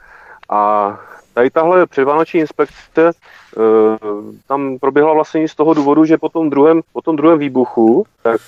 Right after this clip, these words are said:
eh, do Vrbětic přijela armáda, která celý prostor zajistila.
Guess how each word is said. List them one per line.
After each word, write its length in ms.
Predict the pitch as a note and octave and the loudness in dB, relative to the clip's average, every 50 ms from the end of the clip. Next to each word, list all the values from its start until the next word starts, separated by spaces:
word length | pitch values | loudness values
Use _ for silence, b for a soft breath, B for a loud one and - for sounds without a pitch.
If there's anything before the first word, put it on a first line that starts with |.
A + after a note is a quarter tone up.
| - B2+ | -2 2
eh, 340 | A#2+ A#2+ A#2 A2+ A2+ A2+ | 2 4 4 4 2 2
do 100 | A2 A#2 | 2 0
Vrbětic 360 | A#2 C3+ C#3 D3 C#3+ D3+ D3 - | 0 0 -2 -2 -4 -6 -8 -8
přijela 280 | - - C#3 C#3+ D3+ | -2 0 2 2 2
armáda, 720 | C#3+ F2+ B2+ C3 B2 A#2+ A#2 A#2 G#2+ G2+ G2+ G2+ A2+ D3+ - _ _ | 2 0 0 0 0 -2 -2 -2 0 0 0 -2 -2 -4 -8 _ _
která 260 | - A#2+ B2+ C#3 C#3 | -6 -4 -2 -2 -2
celý 260 | _ - C3+ C3 C#3 | _ -4 -4 -4 -4
prostor 400 | C3+ - B2 A#2 - - C#3 A#2+ | -4 -6 -8 -8 -6 -6 -4 -2
zajistila. 600 | A2 A2 A2 A2 - - - - A2 G#2 F#2+ F2+ | 0 0 0 -2 -4 -6 -6 -2 -2 -2 -2 -2